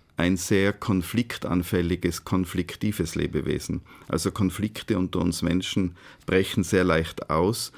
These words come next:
und der Sündenbockmechanismus, diese uralten Opfermechanismen, war eine erste Form der menschlichen Evolution, diese Konflikte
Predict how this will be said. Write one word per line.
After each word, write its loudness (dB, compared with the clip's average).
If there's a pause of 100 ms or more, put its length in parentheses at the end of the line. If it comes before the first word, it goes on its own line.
(260)
und -2 (400)
der 2
Sündenbockmechanismus, 0
diese 2 (500)
uralten 4
Opfermechanismen, 0 (360)
war 0
eine 2
erste 2
Form 2
der 2
menschlichen 2
Evolution, 2 (300)
diese 0
Konflikte -2